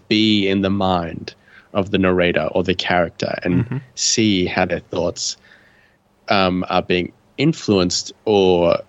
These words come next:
Speaker 1: they can describe it to you. With films, that's just a bugger of a thing to show.
Speaker 2: Mm-hmm.
Speaker 1: Like, you've gotta, unless you have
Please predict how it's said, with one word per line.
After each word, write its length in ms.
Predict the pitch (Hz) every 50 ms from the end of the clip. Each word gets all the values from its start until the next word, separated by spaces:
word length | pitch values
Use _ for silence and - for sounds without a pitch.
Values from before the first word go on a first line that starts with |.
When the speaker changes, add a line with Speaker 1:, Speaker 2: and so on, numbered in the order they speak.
| _ _ _ _
Speaker 1:
they 180 | - 110 107 101
can 140 | - 117 104
describe 420 | - - - - - 98 92 90
it 100 | - -
to 140 | - - 95
you. 140 | 92 85 82
With 300 | 82 104 113 110 101 - - - _ _ _ _ _ _ -
films, 720 | - - - - 196 156 127 120 117 113 107 - - - -
that's 180 | 117 113 113 -
just 260 | - 131 127 - -
a 140 | 110 95 90 - - -
bugger 340 | 95 95 98 98 98 95 90
of 120 | 85 -
a 60 | 95 -
thing 260 | - 92 92 87 85
to 160 | - - 82
show. 400 | - - - 104 101 98 92 82 - - - -
Speaker 2:
Mm-hmm. 320 | - 135 117 117 120 120 110 -
Speaker 1:
Like, 240 | 73 87 90 - -
you've 120 | - 92
gotta, 460 | - 120 110 110 101 95 92 92 - - _ _ _ _ _ _ _ _ _ _ _ -
unless 440 | 107 117 117 117 120 120 123 123 -
you 460 | 123 117 110 104 101 98 95 101 - - _ _ _ _ _ _ _ _ _ _ _ _ _ _ _ _ _ -
have 400 | - - - 107 104 101 98